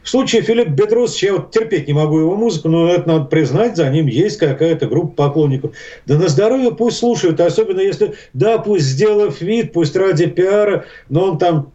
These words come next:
э, сделал какие-то поступки. И бог с ним. И ещё раз, проблема не в том, что они существуют. Проблема в том, что они выжигали своим существованием вокруг себя всё живое. Вот в чём проблема. И вот что надоело вот тому самому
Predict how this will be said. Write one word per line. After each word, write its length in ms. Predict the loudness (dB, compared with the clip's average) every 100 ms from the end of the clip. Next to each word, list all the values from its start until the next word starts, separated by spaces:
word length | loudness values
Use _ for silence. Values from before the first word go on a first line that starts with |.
| -2
э, 280 | 2 4
сделал 380 | 2 2 2 2
какие-то 400 | 0 0 0 -2
поступки. 520 | -2 0 0 -2 -4 -8 -16 -2
И 100 | 0
бог 260 | 2 2 0 -2
с 100 | -4
ним. 280 | 0 -2 -2 -16 -2
И 80 | 0
ещё 320 | 0 2 2
раз, 140 | 0
проблема 520 | -2 -2 0 0 0 -2
не 120 | -4
в 80 | -2
том, 160 | -4
что 140 | -4 -4
они 240 | -2 0 0
существуют. 800 | -2 -2 0 0 2 2 0 -6 -20 -6
Проблема 560 | -4 -2 0 0 0 -2
в 40 |
том, 160 | 0 -2
что 180 | -2 -2
они 140 | 0
выжигали 680 | 0 0 2 2 2 0 -4 -14
своим 340 | -2 0 2 0
существованием 840 | 0 0 0 2 2 2 2 2
вокруг 360 | 2 0 -4
себя 280 | -2 0 0
всё 200 | 0 0
живое. 560 | 0 2 2 2 0 -4 -14 _ -20 -20 -20 -20 -2
Вот 340 | 0 2 -2
в 40 | -2
чём 200 | -2 0
проблема. 460 | 0 2 2 2
И 60 | 2
вот 240 | 2 0
что 240 | 0 -2 0
надоело 840 | 0 2 2 2 2 2 2 0
вот 200 | 0 -2 0
тому 220 | 0 0
самому 260 | 0 0